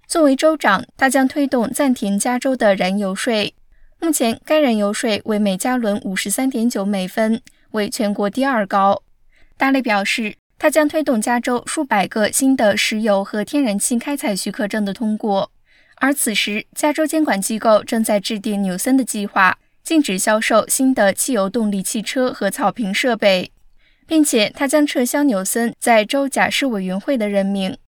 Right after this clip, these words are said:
他说，该委员会经常让暴力罪犯在刑期结束前出狱。达利在加州东北角的小城 Bieber 长大，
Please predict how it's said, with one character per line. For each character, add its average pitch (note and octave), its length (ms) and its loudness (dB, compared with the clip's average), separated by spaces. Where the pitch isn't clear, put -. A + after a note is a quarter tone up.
他 B3+ 120 2
说， B3 380 0
该 D#4+ 120 2
委 D4 160 2
员 G3+ 180 -2
会 A3 300 -2
经 C#4 160 0
常 G#3 260 -2
让 G#3+ 220 0
暴 C#4 180 0
力 G#3 120 0
罪 G3+ 240 -4
犯 G3+ 360 -2
在 A3+ 220 4
刑 G#3+ 240 -2
期 C#4 160 0
结 F#3 160 -4
束 C4 160 -4
前 G3+ 300 -4
出 A#3+ 220 -2
狱。 A3 340 -2
达 C#4+ 180 2
利 C4 300 2
在 A3 220 2
加 C4 140 -2
州 C#4+ 140 0
东 D4 160 0
北 G3 200 -2
角 G3+ 200 0
的 G3+ 160 2
小 F#3+ 220 -2
城 G#3 300 -6
Bieber C4 360 -2
长 F#3+ 260 -2
大， G#3 300 4